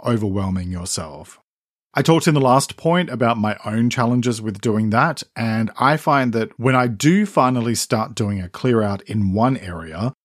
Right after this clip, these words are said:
it takes about ten minutes for those feelings of being overwhelmed to start taking over. And that means I'm in danger of becoming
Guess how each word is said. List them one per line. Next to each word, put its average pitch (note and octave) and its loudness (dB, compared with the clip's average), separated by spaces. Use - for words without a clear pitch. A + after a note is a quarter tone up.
it B2+ -6
takes - -2
about B2+ 0
ten C3 2
minutes C3+ 2
for C#3 0
those B2 4
feelings A2+ 2
of G2+ -2
being G#2 0
overwhelmed G2 -2
to B2+ 2
start - 0
taking G#2+ -2
over. F2 -8
And A2 -2
that C#3 2
means A2 -2
I'm A2+ 2
in A2 4
danger G#2+ 2
of F#2+ -4
becoming F#2+ -2